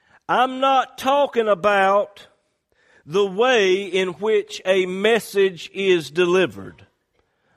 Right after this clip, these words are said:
I'm not talking about that at all. Some people have the idea that if the preacher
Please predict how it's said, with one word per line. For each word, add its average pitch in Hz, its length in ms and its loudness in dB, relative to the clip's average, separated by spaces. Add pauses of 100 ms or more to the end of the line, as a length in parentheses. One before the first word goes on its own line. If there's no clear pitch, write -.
I'm 135 160 -4
not 147 200 -2
talking 151 360 0
about 143 320 2
that 139 260 0
at 127 100 -4
all. 110 300 0
Some 247 300 -2
people 240 460 0
have 233 400 0
the 208 140 2
idea 202 920 0 (400)
that 202 240 2
if 196 160 -4
the 185 80 -4
preacher 214 680 -2